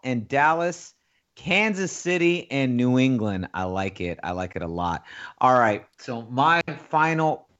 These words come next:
picks for today, you know,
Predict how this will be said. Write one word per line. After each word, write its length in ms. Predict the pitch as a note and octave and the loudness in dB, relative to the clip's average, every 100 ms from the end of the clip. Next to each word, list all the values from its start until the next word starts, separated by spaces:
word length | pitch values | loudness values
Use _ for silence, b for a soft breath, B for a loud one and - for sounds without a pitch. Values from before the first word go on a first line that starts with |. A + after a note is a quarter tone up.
| - | -2
picks 380 | D3 C3+ - - | 0 0 -4 -8
for 240 | C3 A#2+ | 0 0
today, 880 | A#2 - - D#2+ A2 A#2 G#2 F#2 - b b b b b b b _ _ _ _ _ | 0 -8 -12 -4 2 2 2 -4 -6 b b b b b b b _ _ _ _ _
you 180 | F#3+ A3 | 0 4
know, 460 | A#3+ A#3+ A#3+ F#3 | 6 6 6 4